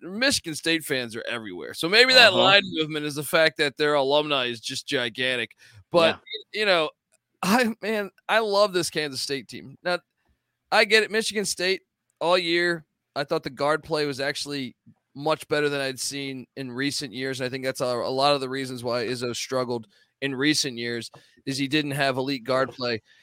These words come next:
Speaker 1: And
Speaker 2: Mm-hmm.
Speaker 1: if he did get elite guard play or, or, you know, veteran guard play, maybe they couldn't shoot. This is probably the best guard play I've seen, but I love Markquis Nowell's game. I've been a fan all year. Uh, I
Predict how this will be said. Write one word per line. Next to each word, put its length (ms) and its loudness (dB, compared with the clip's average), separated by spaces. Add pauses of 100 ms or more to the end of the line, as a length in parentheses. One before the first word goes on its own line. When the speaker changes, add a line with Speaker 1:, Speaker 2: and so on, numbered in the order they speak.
(120)
Speaker 1:
And 80 -2
Speaker 2:
Mm-hmm. 120 2
Speaker 1:
if 140 -2
he 80 -6
did 280 -2
get 240 2
elite 280 -2
guard 280 0
play 280 0
or, 220 -2
or, 200 -4
you 100 -8
know, 100 -4
veteran 380 0
guard 200 -2
play, 240 0
maybe 180 -2
they 100 -2
couldn't 260 -4
shoot. 400 0 (100)
This 240 2
is 120 -2
probably 300 6
the 100 0
best 340 4
guard 240 2
play 200 2
I've 160 -2
seen, 260 -4
but 180 -4 (1040)
I 140 10
love 460 8 (360)
Markquis 460 0
Nowell's 380 0
game. 380 -2 (180)
I've 200 2
been 140 0
a 40 0
fan 340 2
all 120 2
year. 540 0
Uh, 400 0
I 100 2